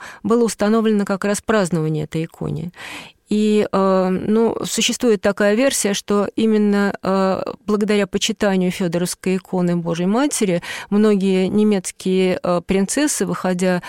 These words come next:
замуж за, э, российских, э, великих князей, э, принимая в крещении ру-, э, русские православные имена, э, в качестве, э,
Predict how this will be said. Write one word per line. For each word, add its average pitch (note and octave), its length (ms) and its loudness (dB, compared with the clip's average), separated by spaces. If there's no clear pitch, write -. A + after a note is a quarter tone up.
замуж F3 520 0
за, F3 400 2
э, E3+ 240 0
российских, F3+ 760 -2
э, F3 240 0
великих F3+ 380 -2
князей, C4+ 600 0
э, F3+ 260 0
принимая G3+ 540 4
в - 80 -6
крещении F3 720 0
ру-, F#3+ 240 0
э, G3 200 0
русские E3 600 -2
православные F3 640 0
имена, B3+ 380 2
э, F#3 320 0
в - 60 -14
качестве, F#3+ 720 0
э, F3 440 0